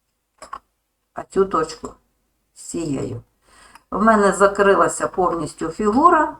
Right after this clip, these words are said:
можна забрати якісь, е, ті грані.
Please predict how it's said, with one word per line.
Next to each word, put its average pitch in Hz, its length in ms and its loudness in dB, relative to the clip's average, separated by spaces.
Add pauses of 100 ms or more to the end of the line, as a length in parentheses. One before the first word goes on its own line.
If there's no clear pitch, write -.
можна 185 440 2
забрати 165 600 4
якісь, 139 360 -6 (200)
е, - 40 -12 (400)
ті 269 240 -6 (260)
грані. 247 560 6